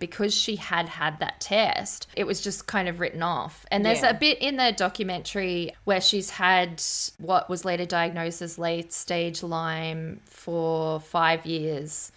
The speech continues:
Speaker 1: And you can see her crying and slurring from the drugs that they're giving her. And as someone that relies on her body and voice, um, and singing to make a living, it's heartbreaking.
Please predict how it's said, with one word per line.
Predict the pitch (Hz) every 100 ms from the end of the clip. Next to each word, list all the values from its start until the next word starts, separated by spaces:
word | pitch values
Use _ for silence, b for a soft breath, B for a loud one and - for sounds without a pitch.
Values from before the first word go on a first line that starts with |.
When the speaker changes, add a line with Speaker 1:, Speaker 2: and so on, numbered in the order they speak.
| -
Speaker 1:
And | 202
you | 196
can | 196
see | 180 196 202
her | 196 185
crying | - 160 170 170 180
and | 170 165
slurring | - 160 160 165 170 196 226
from | - 180
the | 165
drugs | 156 147 151 156 - - - -
that | 165
they're | 175 170
giving | 175 170
her. | 180 175
And | 175
as | 170
someone | 202 226
that | 254
relies | 185 180 170 165
on | 180
her | 190 160
body | 165 160 160
and | 165
voice, | 156 165 156 160 - - -
um, | 175 165
and | 185
singing | - 185 175 165
to | - 170
make | 160
a | 160
living, | 160 165 170 170 156 127 - - _ _ -
it's | - - - - -
heartbreaking. | - - 156 - 202 156 - - -